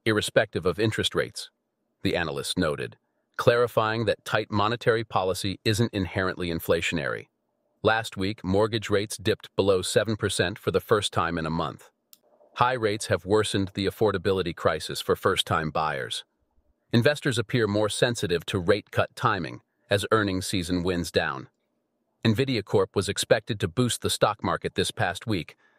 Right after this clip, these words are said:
but ended up reaching a record finish on its own after blowout earnings, while stock market indexes stalled.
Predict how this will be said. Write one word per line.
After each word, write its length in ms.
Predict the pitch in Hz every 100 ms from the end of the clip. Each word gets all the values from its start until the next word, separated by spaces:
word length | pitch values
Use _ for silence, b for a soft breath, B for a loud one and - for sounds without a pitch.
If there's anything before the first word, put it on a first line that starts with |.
| _
but 140 | - 104
ended 240 | 110 110
up 100 | 101 -
reaching 320 | 110 - 104
a 40 |
record 380 | 90 113 - 95
finish 320 | - 87 82
on 100 | 95
its 160 | 90 -
own 280 | 113 87 80
after 260 | 87 -
blowout 400 | 80 101 92 82 -
earnings, 460 | 107 85 67 - _ _ -
while 120 | 101
stock 380 | 92 - 117 -
market 280 | 107 95 107
indexes 520 | 110 104 82 - 80
stalled. 460 | - - 87 67 65